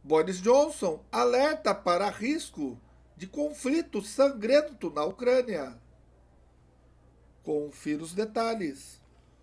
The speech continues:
O primeiro-ministro do Reino Unido, Boris Johnson, alertou nesta segunda-feira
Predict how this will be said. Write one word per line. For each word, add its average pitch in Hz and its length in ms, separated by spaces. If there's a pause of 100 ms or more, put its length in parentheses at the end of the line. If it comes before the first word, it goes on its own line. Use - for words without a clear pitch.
(260)
O 262 120
primeiro-ministro 285 1000
do 165 140
Reino 175 320
Unido, 220 420
Boris 156 380
Johnson, 220 600 (540)
alertou 214 600
nesta 247 420
segunda-feira 170 1120